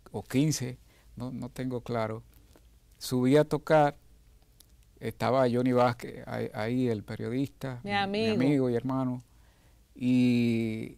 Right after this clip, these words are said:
Speaker 1: y eso como que se empezó a regar y vino aquí a la capital y, y parece que a través de, de esa, de esos cuentos, de esa historia, me conocieron aquí en la capital, porque Johnny Ventura lo contaba siempre.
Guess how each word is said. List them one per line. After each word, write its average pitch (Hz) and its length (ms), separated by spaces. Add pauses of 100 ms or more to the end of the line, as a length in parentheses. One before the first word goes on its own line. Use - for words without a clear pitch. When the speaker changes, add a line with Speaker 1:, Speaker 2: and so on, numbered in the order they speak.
Speaker 1:
y 127 140
eso 156 200
como 160 260
que 147 120
se - 120
empezó 135 360
a 131 40
regar 127 460 (680)
y 117 100
vino 123 260
aquí 131 200
a 127 40
la 123 120
capital 131 680
y, 117 220 (640)
y 117 100
parece 117 400
que 139 100
a 135 40
través 127 400
de, 127 220
de 120 140
esa, 123 340
de 113 140
esos 117 260
cuentos, 127 500
de 110 60
esa 113 180
historia, 147 560 (720)
me 120 160
conocieron 117 600
aquí 117 200
en 117 60
la 113 100
capital, 110 460
porque 117 320
Johnny 131 180
Ventura 147 380
lo 143 140
contaba 127 480
siempre. 110 540